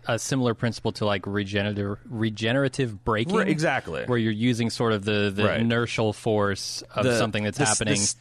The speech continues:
Speaker 2: the steam from the heat of, that's, and that's also how you get electricity from an, a nuclear plant. It's like everything's steam technology.
Speaker 1: Yeah.
Speaker 2: Um, <laughs> you heat up water to a boiling point, it turns into steam, that turns a rotor.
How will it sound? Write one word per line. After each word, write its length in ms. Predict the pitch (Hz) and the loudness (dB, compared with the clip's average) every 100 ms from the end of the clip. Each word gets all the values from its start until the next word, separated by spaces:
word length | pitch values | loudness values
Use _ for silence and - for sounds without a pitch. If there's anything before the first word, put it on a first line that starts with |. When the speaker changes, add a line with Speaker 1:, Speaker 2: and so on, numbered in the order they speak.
| 123 | -2
Speaker 2:
the 100 | 135 | -2
steam 480 | - - 196 202 190 | 0 0 2 2 2
from 140 | 151 | 2
the 80 | 123 | 0
heat 280 | - 170 139 | 0 0 0
of, 120 | 131 | 0
that's, 180 | 139 135 | 0 0
and 100 | 131 | 0
that's 160 | 135 | 2
also 300 | 127 131 120 | 2 2 2
how 120 | 107 | 0
you 120 | 110 104 | 0 -2
get 160 | - - | -4 -6
electricity 520 | 101 107 - 117 101 | -4 -2 -2 -2 -2
from 160 | 95 92 | -2 -4
an, 140 | 90 - | -4 -6
a 100 | 85 | -2
nuclear 360 | 120 156 92 | -2 0 -2
plant. 420 | 80 85 82 90 90 | -2 -4 -4 -4 -6
It's 220 | - 95 | -6 -4
like 100 | 85 | -2
everything's 380 | 120 127 117 - | 0 0 0 -2
steam 240 | 113 98 | -2 -2
technology. 540 | - 76 69 57 123 101 | -4 -6 -8 -8 -6 -4
Speaker 1:
Yeah. 160 | 85 - | -4 -2
Speaker 2:
Um, 580 | 98 95 90 85 85 - - - 139 | -2 0 0 -2 -6 -6 -6 -4 -6
<laughs> 300 | - - - | -8 -20 -4
you 420 | 117 117 113 107 | 0 2 2 2
heat 260 | - 151 160 | 2 2 2
up 140 | 147 | 2
water 400 | 131 120 120 117 | 2 2 2 0
to 260 | - 104 98 | 0 0 2
a 60 | |
boiling 380 | 101 117 113 110 | 2 0 0 -2
point, 360 | 110 107 104 92 | 0 0 0 -2
it 160 | - - 92 - | -6 -12 -20 -6
turns 220 | 110 95 | -4 -2
into 120 | 92 | -4
steam, 340 | - 147 143 131 | -4 0 2 2
that 140 | 87 | 0
turns 200 | 107 95 | -2 -4
a 40 | 85 | 0
rotor. 480 | 113 120 113 110 | 2 2 2 0